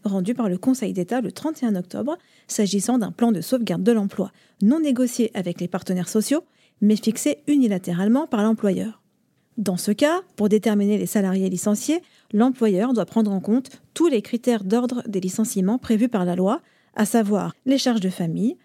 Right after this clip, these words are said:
l'ancienneté, la situation des salariés et donc les qualités professionnelles.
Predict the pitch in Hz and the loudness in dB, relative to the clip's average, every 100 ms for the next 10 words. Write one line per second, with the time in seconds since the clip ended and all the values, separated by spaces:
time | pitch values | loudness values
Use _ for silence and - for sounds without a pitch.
0 | _ - 202 240 - 185 170 208 - _ | _ 0 2 2 2 0 0 -4 -6 _
1 | _ _ - 175 294 - 262 269 240 220 | _ _ -8 -4 -2 0 0 2 2 2
2 | 220 202 185 185 196 - _ - 185 247 | 0 0 0 0 -2 -4 _ -2 2 2
3 | - 233 180 220 190 190 269 214 196 202 | 0 -6 0 2 2 2 2 2 2 2
4 | 185 175 226 | 0 0 -4